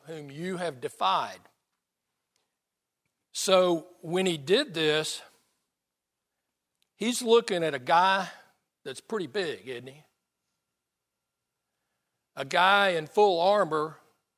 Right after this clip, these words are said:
that David probably couldn't lift because he tried on armor and he had never tested it, had he?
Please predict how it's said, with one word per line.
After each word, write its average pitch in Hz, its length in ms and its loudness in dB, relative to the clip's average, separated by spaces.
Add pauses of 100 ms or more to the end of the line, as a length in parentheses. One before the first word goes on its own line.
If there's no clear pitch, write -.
(340)
that 131 160 -10
David 165 400 0
probably 151 240 2
couldn't 147 300 -6
lift 160 400 -4
because 135 320 -10
he 160 100 -8
tried 185 380 0
on 127 360 -4 (480)
armor 143 580 -4
and 131 200 -10
he 143 80 -8
had 139 160 -6
never 143 260 -4
tested 165 520 -4
it, 107 100 -10
had 120 240 -10
he? - 120 -20